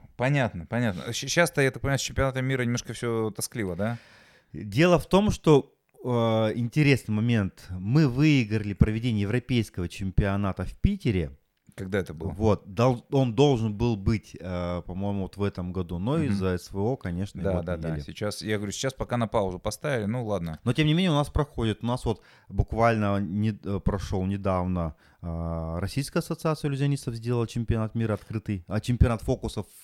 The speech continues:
Speaker 2: в-, не, не от, э, не мира, а фокусов в стране, ну, отборочный тур.
Speaker 1: Да, да, да.
Speaker 2: И также у нас вот буквально на этих выходных прошла Magic Dutch, так называемая, которая была придумана в альтернативу,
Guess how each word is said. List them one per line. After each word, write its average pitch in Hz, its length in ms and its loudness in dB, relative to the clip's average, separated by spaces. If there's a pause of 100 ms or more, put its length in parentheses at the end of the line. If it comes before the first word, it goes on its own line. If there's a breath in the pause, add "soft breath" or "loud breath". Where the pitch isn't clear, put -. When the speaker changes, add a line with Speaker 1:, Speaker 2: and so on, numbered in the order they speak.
Speaker 2:
в-, 69 320 -14
не, 110 280 2
не 98 340 -2
от, 101 200 -2
э, 95 420 -2 (320 loud breath)
не 113 160 6
мира, 143 340 6
а 101 120 -4
фокусов 107 500 -4
в - 20 -20
стране, 107 360 -4
ну, 110 100 2
отборочный 101 500 -2
тур. - 280 -8
Speaker 1:
Да, 107 200 -2
да, 95 120 -8
да. 95 220 -10
Speaker 2:
И 123 220 2
также 135 460 0
у 110 160 0
нас 113 300 0
вот 104 100 -6
буквально 104 600 2
на 98 160 2
этих 98 260 -4
выходных 98 540 -2
прошла 92 360 0
Magic 92 380 -2
Dutch, 87 420 -4
так - 100 -14
называемая, 87 680 -4
которая 87 320 -6
была 87 180 -2
придумана 98 680 0
в 78 80 -4
альтернативу, 92 880 -4